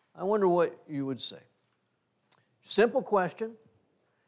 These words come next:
They've been watching you for a while. They've seen you and they've seen you prosper. They respect you,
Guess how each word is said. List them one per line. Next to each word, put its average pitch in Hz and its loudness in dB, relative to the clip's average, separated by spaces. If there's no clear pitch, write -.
They've 170 4
been 202 2
watching 196 4
you 202 0
for 190 -2
a 185 4
while. 185 2
They've 151 4
seen 180 -2
you 180 0
and 156 2
they've 139 -2
seen 170 -2
you 160 -4
prosper. 220 0
They 143 -2
respect 202 0
you, 226 0